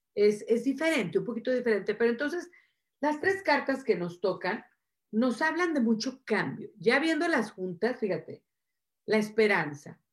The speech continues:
el carro y la rueda de la fortuna. Ya las tres juntas, ¿qué nos dicen?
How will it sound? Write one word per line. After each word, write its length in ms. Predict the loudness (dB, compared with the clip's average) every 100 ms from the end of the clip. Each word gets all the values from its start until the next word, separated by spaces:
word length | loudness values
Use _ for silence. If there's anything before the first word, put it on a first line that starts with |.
| _ _ _ _ _ _ _ _ _
el 280 | 4 4 4
carro 520 | 2 4 4 0 -4 -2
y 100 | 0
la 160 | 2
rueda 180 | 2 0
de 60 | 0
la 180 | -2
fortuna. 520 | -6 -12 -12 -18 -18 _ _
Ya 180 | 2 4
las 220 | 2 2
tres 220 | 0 0
juntas, 400 | 0 2 2 0 4
¿qué 140 | 4
nos 300 | 6 2 0
dicen? 880 | 0 0 -2 -4 -4 -4 -4 -6